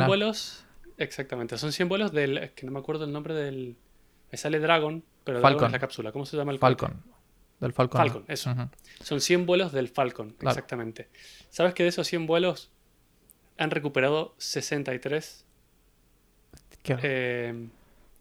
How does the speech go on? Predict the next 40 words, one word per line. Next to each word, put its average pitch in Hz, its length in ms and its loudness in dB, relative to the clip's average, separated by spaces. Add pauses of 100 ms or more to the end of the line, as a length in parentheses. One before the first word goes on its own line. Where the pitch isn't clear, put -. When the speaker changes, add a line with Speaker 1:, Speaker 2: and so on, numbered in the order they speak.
(220)
Speaker 2:
como 117 240 -8
el 117 240 -6
boosters, 135 380 -4
como 123 160 -4
la 117 80 0
primera 131 260 2
etapa. 160 280 -4 (160)
Speaker 1:
Sí, 135 360 6
sí, 131 140 -4
sí. 120 120 -2
Pa, 117 240 4
genial. 131 480 2
Un 139 100 2
setenta 165 440 6
por 151 140 6
ciento 180 600 2 (540)
de, 123 560 2 (260)
o - 40 -10
sea, - 120 2
de 113 100 2
retorno. 135 400 4
Es - 80 -6
que 120 260 0 (720)
es - 100 -8
la 127 120 6
leche. 127 220 0
O 143 60 -8
sea, 123 80 -2
es - 80 -4
decir, 113 120 0
a 110 60 0
nivel 120 220 0
de 120 80 6
pasta 123 540 4 (500)
que 131 100 -4
cuestan 123 340 4
noventa 117 360 4
millones 117 320 2
de 113 60 0
dólares, 120 460 2